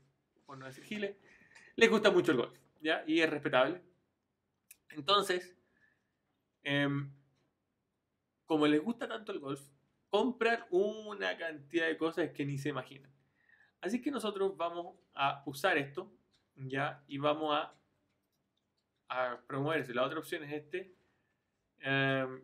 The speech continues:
que es cómo ma-, mejorar tu swing y todas esas cosas. Ya, aquí está otra opción. Y este de Eagle Golf,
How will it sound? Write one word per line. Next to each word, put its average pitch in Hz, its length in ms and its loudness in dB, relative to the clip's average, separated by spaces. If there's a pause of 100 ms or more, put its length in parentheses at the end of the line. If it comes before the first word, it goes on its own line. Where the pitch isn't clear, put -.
(560)
que 147 340 2
es - 1040 -12 (1300)
cómo 147 240 -4
ma-, 135 220 -2
mejorar 127 400 -6
tu - 160 -20
swing 175 580 -4 (160)
y 135 120 -14
todas 135 200 -8
esas 135 140 -20
cosas. 156 360 -12 (200)
Ya, 120 160 -18
aquí 127 80 -20
está 135 120 -20 (120)
otra - 260 -20
opción. 170 420 -14 (1300)
Y 139 140 -8
este 139 180 -8
de 135 160 0
Eagle 143 200 -4
Golf, 156 320 -2